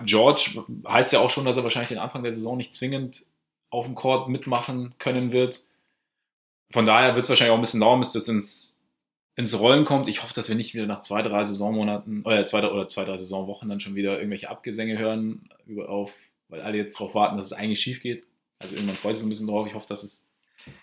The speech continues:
also man freut sich einerseits auf das neue Team, andererseits irgendwas, ja, jetzt haben sie sich, haben sie sich da wieder getroffen, vielleicht geht's ja auch schief und man wartet so ein bisschen auf den, auf den negativen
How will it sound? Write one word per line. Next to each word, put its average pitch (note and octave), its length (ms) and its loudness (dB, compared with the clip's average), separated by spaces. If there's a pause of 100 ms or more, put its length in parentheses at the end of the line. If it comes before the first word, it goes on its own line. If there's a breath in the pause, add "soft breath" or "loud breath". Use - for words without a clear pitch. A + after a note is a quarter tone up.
(1080 soft breath)
also A#2+ 160 0
man A#2 100 6
freut C3+ 200 8
sich C3+ 80 6
einerseits C3 260 6
auf B2 100 4
das B2 160 0
neue B2 220 8
Team, D#3+ 240 4
andererseits B2 420 6
irgendwas, A2+ 240 -2
ja, - 160 -6
jetzt - 140 -12
haben G#2+ 100 -8
sie - 100 -16
sich, - 140 -18
haben G2+ 120 -10
sie G2+ 60 -8
sich G2+ 120 -8
da G2+ 100 -10
wieder G2+ 140 -6
getroffen, G#2+ 400 -8
vielleicht - 220 -18
geht's G2 160 -16
ja G#2+ 80 -12
auch G2+ 80 -8
schief - 240 -10
und G#2+ 80 -10
man G2 120 -4
wartet G2+ 240 0
so G#2+ 80 -4
ein G#2 40 0
bisschen G#2 200 -2
auf G2+ 140 -8
den, G2+ 200 -4
auf - 160 -10
den G2+ 200 0
negativen A2+ 680 4